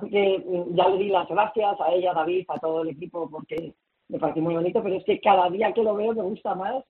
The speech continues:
y quiero decirlo en alto, ¿no? Porque de verdad que sé que se lo han currado. Eh, bueno, el trofeo para todos los, eh, eh, ganadores también fue la réplica de la medalla blanca, pero me pareció un detalle tan bonito que quiero decirlo aquí en alto porque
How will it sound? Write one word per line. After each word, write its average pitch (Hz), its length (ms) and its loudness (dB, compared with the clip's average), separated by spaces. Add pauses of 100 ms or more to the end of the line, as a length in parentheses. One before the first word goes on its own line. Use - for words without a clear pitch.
(160)
y 160 440 -2
quiero 170 760 0
decirlo 190 340 -2
en 196 80 -2
alto, 185 260 0
¿no? 185 160 -2
Porque 185 460 -2 (420)
de 185 140 2
verdad 180 240 2
que 190 640 0
sé 185 120 -4
que 180 240 -2
se 185 100 -6
lo 170 80 -4
han 170 100 -6
currado. 185 600 -2
Eh, 175 60 -6
bueno, 175 200 -2
el 160 120 -6
trofeo 208 440 0
para 180 220 -2
todos 185 400 0
los, 190 80 -6
eh, 165 280 -2 (420)
eh, 175 180 0
ganadores 175 460 0
también 165 300 -4
fue 170 100 -2
la 156 140 0
réplica 165 360 -6
de 160 60 -4
la 156 80 -2
medalla 156 380 -6
blanca, 170 420 -6
pero 156 440 -2
me 147 140 -6
pareció 156 320 -4
un 165 80 -6
detalle 160 500 -2
tan 214 200 0
bonito 226 560 -2 (420)
que 170 200 0
quiero 175 240 4
decirlo 160 340 -2
aquí - 160 -10
en 151 80 -2
alto 147 240 -6
porque 139 540 -6